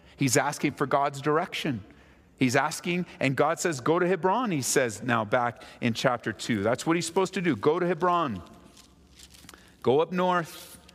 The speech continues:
Go into Judah. And according to the Bible, in verse three, David brought up the men, every man to his household. They dwelt in the cities of Hebron. Verse four. Then the men of Judah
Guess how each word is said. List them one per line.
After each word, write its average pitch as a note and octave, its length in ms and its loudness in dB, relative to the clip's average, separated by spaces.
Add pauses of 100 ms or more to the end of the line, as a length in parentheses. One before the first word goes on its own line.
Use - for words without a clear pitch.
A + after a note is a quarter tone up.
(100)
Go A#2 160 2
into D#3 180 2
Judah. D3+ 480 0 (1040)
And C3+ 400 -2 (540)
according C#3 400 0
to C#3+ 60 0
the C#3 80 2
Bible, D#3 480 0 (760)
in A2+ 140 0
verse C3+ 240 2
three, E3 240 -2
David A2 380 -2
brought A#2+ 180 2
up C3 140 -4
the C#3+ 80 -4
men, D#3+ 320 -2 (720)
every G#2 220 0
man B2+ 220 0
to C#3+ 80 -2
his D3 120 -4
household. E3+ 400 -2
They G#2+ 120 0
dwelt G#2 440 0
in C3 80 -4
the C3+ 80 -2
cities G2+ 380 -4
of A#2 80 0
Hebron. C3 380 0
Verse A2 180 -4
four. A2 260 0 (520)
Then E3+ 120 4
the F3 80 0
men F#3 180 2
of A3 120 0
Judah D3 520 2